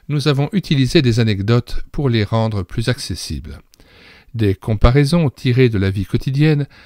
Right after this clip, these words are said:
apparaissent fréquemment pour illustrer un détail, expliciter des rapports de grandeur et imaginer des valeurs numériques. Il serait déplacé de considérer cet ouvrage comme un livre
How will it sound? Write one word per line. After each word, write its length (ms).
apparaissent 540
fréquemment 560
pour 240
illustrer 460
un 60
détail, 520
expliciter 720
des 100
rapports 380
de 80
grandeur 640
et 140
imaginer 600
des 120
valeurs 420
numériques. 560
Il 100
serait 340
déplacé 580
de 100
considérer 560
cet 240
ouvrage 480
comme 180
un 120
livre 260